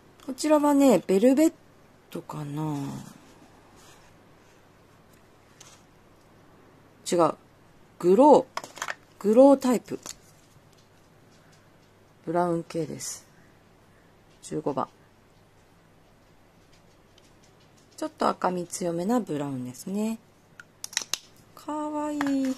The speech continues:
で、三十七番。三十七番は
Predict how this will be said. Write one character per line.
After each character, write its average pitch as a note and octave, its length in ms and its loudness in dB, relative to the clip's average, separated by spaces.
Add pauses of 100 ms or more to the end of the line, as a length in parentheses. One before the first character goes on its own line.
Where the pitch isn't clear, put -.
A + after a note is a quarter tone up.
(1400)
で、 C#4 200 0 (600)
三 D#4+ 560 2
十 F#3 260 -2
七 F3 340 0
番。 G#3+ 200 4 (720)
三 F4 340 -2
十 A#3+ 160 0
七 F#3+ 260 0
番 D#3+ 280 0
は E3+ 180 2